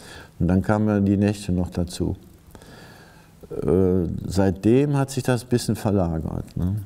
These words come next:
Da ist, da sind manchmal die Nächte interessanter, also meine Träume,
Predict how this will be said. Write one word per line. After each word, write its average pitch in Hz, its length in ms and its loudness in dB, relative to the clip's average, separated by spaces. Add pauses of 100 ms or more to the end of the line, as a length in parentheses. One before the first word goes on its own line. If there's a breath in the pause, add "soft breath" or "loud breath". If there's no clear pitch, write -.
(140)
Da 85 100 -2
ist, 98 180 0 (480 loud breath)
da 92 80 0
sind 101 200 2
manchmal 107 380 2
die 95 120 2
Nächte 113 360 0
interessanter, 123 680 -2
also 90 180 2
meine 90 260 2
Träume, 104 520 0